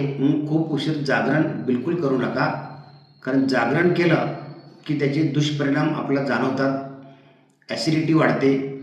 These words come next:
विस्मरण व्हायला लागतं आणि मग आपल्या मनावरती दबाव येतो. त्यामुळे या काळामध्ये आपली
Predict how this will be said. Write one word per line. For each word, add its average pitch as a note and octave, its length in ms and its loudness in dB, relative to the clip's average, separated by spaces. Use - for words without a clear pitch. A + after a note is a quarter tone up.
विस्मरण D3+ 480 2
व्हायला D3 280 6
लागतं - 520 -2
आणि C3+ 140 2
मग C3+ 120 8
आपल्या C3 260 0
मनावरती A#2 460 -2
दबाव G#2+ 300 -2
येतो. - 280 -2
त्यामुळे C3 280 0
या C#3 160 2
काळामध्ये C#3 480 0
आपली C3+ 200 0